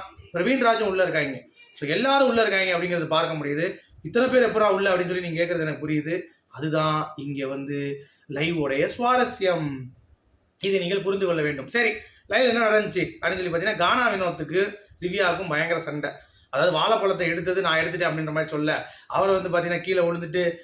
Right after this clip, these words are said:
"நான் வந்து கரெக்டா எடுக்கும்போது அவங்க கையை வச்சுட்டாங்கன்னு" சொல்லி அப்படி ஒரு பேசிட்டு இருந்தாங்க. அதுக்கடுத்து என்ன நடந்துச்சு பார்த்தா, பார்வதி உள்ள வந்துட்டு பயங்கரமா வந்து கத்தி, "ஆ,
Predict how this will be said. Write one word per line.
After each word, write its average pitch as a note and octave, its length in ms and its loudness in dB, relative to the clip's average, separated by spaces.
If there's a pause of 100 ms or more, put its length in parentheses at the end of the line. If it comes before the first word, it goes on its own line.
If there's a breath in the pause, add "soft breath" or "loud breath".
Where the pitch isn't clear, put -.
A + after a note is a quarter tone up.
(280 loud breath)
"நான் F3+ 300 2
வந்து F3+ 200 -2
கரெக்டா D#3+ 240 2
எடுக்கும்போது E3+ 240 -2
அவங்க E3 240 0
கையை E3 200 0
வச்சுட்டாங்கன்னு" E3 320 -2
சொல்லி D#3+ 140 0
அப்படி D#3 180 0
ஒரு D#3 100 -2
பேசிட்டு D#3+ 300 -6
இருந்தாங்க. C#3+ 380 -6 (420 soft breath)
அதுக்கடுத்து G#3+ 300 2
என்ன G3+ 220 0
நடந்துச்சு F#3 240 -2
பார்த்தா, F3+ 160 -2
பார்வதி F#3+ 340 2
உள்ள F3+ 280 4
வந்துட்டு F3+ 500 2 (240)
பயங்கரமா E3 280 0
வந்து E3 260 -2
கத்தி, F3+ 540 -6 (280)
"ஆ, G3+ 300 -4